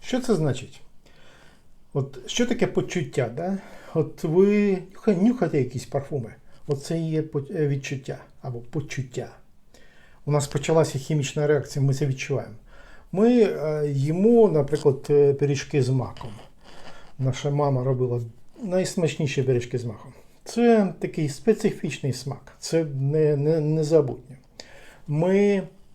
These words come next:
торкаємося якоїсь, е, скажімо, поверхні, е,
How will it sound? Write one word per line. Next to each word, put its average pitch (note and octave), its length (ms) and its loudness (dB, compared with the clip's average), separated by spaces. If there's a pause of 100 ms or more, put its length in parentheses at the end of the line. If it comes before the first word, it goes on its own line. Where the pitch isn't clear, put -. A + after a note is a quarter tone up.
(100)
торкаємося D#3 1300 0 (1120)
якоїсь, C3+ 640 -2
е, C3 580 -2 (760)
скажімо, C3 400 -2 (100)
поверхні, C3 840 4 (520)
е, C#3 480 0